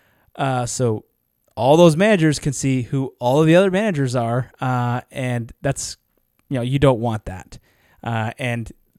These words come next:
they sent out an email and it went out to everybody. And he's like, "Uh," tried to retract as much as he could, but a lot of people had already opened it. And he was like, "Oh my gosh, they're not gonna hire me. They're not gonna extend me the offer." And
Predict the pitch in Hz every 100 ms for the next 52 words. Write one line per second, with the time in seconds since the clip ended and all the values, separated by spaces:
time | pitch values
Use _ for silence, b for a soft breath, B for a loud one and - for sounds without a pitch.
0 | - _ _ _ 156 135 123 131 123 117
1 | 120 120 117 117 117 - 127 123 117 120
2 | 123 127 123 123 127 127 120 117 123 117
3 | 160 190 196 202 - 165 147 143 - 143
4 | 139 151 127 139 139 120 120 135 127 120
5 | 120 127 123 120 120 113 120 117 120 123
6 | 123 120 123 120 B B B B B B
7 | 143 113 135 127 113 107 98 123 117 113
8 | 113 113 107 110 120 120 120 117 135 131
9 | 131 127 123 131 123 117 120 123 123 123
10 | 135 139 127 139 131 - 131 127 123 123
11 | 123 117 127 123 117